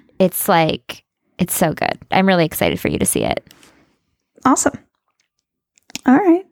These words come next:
Speaker 2: Um, so last week we told you, uh, that we are going to be doing a Haunting of Hill House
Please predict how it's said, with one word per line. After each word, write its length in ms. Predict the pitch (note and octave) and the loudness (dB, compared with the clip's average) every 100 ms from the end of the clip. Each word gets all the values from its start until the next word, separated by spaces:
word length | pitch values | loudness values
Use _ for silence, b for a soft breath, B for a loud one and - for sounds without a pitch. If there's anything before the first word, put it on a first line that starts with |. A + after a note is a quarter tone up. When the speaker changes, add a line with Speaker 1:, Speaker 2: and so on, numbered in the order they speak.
| _ B B B B B B B B B _ - | _ B B B B B B B B B _ 2
Speaker 2:
Um, 340 | D4+ D#4 D#4+ D#4 - | 6 8 6 4 0
so 260 | - E4+ D#4+ | 2 4 6
last 280 | E4 D#4+ | 4 4
week 180 | F4 E4 | 2 4
we 120 | D#4 | 4
told 340 | D4 D4+ D4+ D4+ | 2 0 0 4
you, 400 | D4 C4 A#3 - | 4 6 4 4
uh, 260 | - A#3 A3 | 2 2 2
that 140 | A3+ | 2
we 220 | B3 B3+ C4+ | 4 4 6
are 120 | B3+ | 6
going 220 | B3+ C4 | 6 6
to 60 | B3+ | 4
be 100 | B3 | 4
doing 320 | B3+ A#3+ A#3 | 4 4 4
a 240 | A#3+ A#3 | 2 0
Haunting 440 | A3+ B3+ B3 C4 B3+ | 2 4 4 4 4
of 120 | A#3+ | 4
Hill 200 | C4 C4 | 4 4
House 560 | A#3 G#3+ A3 - - | 2 0 0 -2 -4